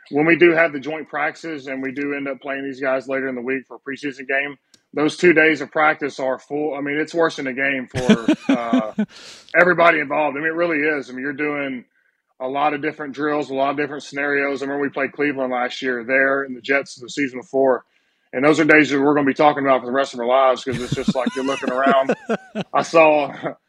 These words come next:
Speaker 1: I saw Brandon Graham, uh, talking to himself, a little bit of self-talk. So anytime guys get to, get to that point, you know, uh, you know you, you've been pushed.
Speaker 2: All right, Lane Johnson. By the way, sixth annual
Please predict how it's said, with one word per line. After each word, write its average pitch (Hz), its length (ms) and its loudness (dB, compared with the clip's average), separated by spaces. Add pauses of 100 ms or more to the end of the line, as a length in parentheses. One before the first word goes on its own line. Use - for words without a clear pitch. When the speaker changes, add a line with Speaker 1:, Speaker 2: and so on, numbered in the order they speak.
(140)
Speaker 1:
I 147 60 -6
saw 156 240 0
Brandon 151 400 0
Graham, 156 520 -2
uh, 135 180 -2 (140)
talking 156 300 0
to 160 140 -6
himself, 151 420 -2
a 139 40 -12
little 143 180 -4
bit 143 120 -4
of 135 80 -8
self-talk. 147 580 -2
So 143 260 -4
anytime 151 520 0
guys 143 280 0
get 143 140 -2
to, 147 120 0 (100)
get 156 120 -2
to 143 80 -12
that 147 240 2
point, 147 280 -4 (440)
you 135 140 -4
know, 147 320 2
uh, 127 440 6
you 135 100 -8
know 143 160 -2
you, 135 280 -2
you've 135 180 -6
been 131 160 -6
pushed. 127 380 -6 (480)
Speaker 2:
All 170 120 0
right, 156 220 -2
Lane 220 320 0
Johnson. 180 540 -2
By 180 180 0
the 196 60 -2
way, 185 160 0
sixth - 280 -2
annual 196 540 -2